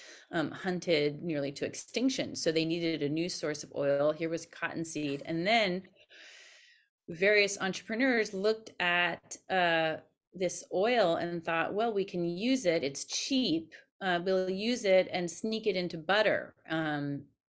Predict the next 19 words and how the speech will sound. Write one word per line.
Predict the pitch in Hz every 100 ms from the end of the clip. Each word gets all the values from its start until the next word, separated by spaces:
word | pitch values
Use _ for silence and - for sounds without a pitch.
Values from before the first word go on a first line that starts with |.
| _ _
and, | 202 185 170 165 165
and | - 175
we'll, | 165 156 156 -
you | -
know, | 170 156
see | 156 -
if | 214 214
we | 190
can," | - 190 165 156 156
and | - 165
there | 190
was, | 180
so | 180
there | 180
was | 170
adulterated | 165 156 156 185 190 175 156 156 151
butter | 151 160 156 127 -
that, | 147 - 165
uh, | 151 135